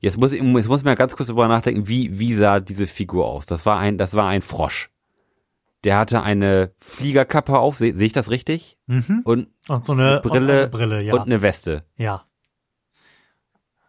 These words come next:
Speaker 2: Meinst du, dass es ein Problem ist, dass er keine Hose angehabt hat? Oder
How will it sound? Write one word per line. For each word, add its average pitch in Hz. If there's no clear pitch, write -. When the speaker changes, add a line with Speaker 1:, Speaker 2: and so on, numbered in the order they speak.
Speaker 2:
Meinst 135
du, 135
dass 127
es 127
ein 127
Problem 143
ist, 135
dass 123
er 135
keine 135
Hose 131
angehabt 107
hat? 101
Oder 110